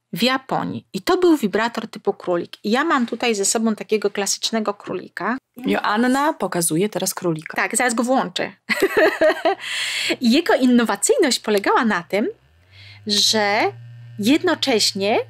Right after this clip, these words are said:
Speaker 2: To, co słyszycie, to działający królik.
Speaker 1: <laughs> jednocześnie miał za zadanie masować trzy punkty na mapie kobiecego ciała. Ale już myślał o kobiecej przyjemności. E, bo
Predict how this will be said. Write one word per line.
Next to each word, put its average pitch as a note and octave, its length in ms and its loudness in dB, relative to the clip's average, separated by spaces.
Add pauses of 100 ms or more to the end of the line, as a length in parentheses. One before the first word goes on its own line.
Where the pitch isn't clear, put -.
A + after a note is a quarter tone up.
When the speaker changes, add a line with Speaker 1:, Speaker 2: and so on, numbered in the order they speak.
(140)
Speaker 2:
To, - 100 -4
co - 120 -2
słyszycie, F#3+ 460 -2
to G#3 120 -2
działający F3+ 460 0
królik. E3 380 -2 (460)
Speaker 1:
<laughs> - 400 -12
jednocześnie A3+ 580 2
miał B3+ 140 2
za A3+ 120 0
zadanie G3+ 500 0 (440)
masować C4+ 720 0 (180)
trzy - 500 2 (160)
punkty C4 560 2 (260)
na A3+ 160 4
mapie A3+ 480 4
kobiecego B3 580 -2
ciała. - 420 -4 (340)
Ale B3 180 2
już C#4+ 380 4
myślał F4+ 460 4
o D#4+ 60 2
kobiecej G4 360 4
przyjemności. G#3 580 -2 (720)
E, G#3+ 280 0
bo F#3 240 -6